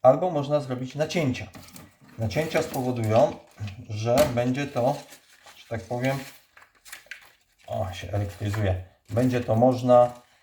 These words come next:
dopasowywać sobie do różnych rozmiarów głowy, chociaż ja polecam, żeby to zrobić dla własnej głowy, bo higiena nakazuje, żeby każdy to używał dla siebie. Więc ja zrobię wersję najpierw dla własnej głowy,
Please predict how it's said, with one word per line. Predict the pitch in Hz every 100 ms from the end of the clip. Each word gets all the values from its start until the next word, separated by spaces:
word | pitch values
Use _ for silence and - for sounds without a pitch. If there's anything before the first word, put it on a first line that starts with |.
| _ -
dopasowywać | 110 104 113 123 117 131 123
sobie | 117
do | 107 117
różnych | 135 131 127
rozmiarów | 117 113 113 117
głowy, | 120 110 110
chociaż | 117 127
ja | 127
polecam, | - 127 127 127
żeby | 117
to | 120 120
zrobić | 123 120 117
dla | 135
własnej | 156 - 127
głowy, | 113 117 120 143 - _ _ _
bo | - 120 120 - - _ _ - -
higiena | 131 127 127 123 120
nakazuje, | 120 123 120 120 120 117
żeby | 107 110
każdy | 120 117 113
to | 113 113 113 110 _ _ _ _ _ _ -
używał | 107 120 113 113 110
dla | 110 117
siebie. | - 101 104
Więc | 151 131 110
ja | 127 135
zrobię | 143 131 127
wersję | 139 - 127
najpierw | 131 135 123 123 - _
dla | 117 127 127
własnej | 117 123 - 113
głowy, | 120 110 104 123 -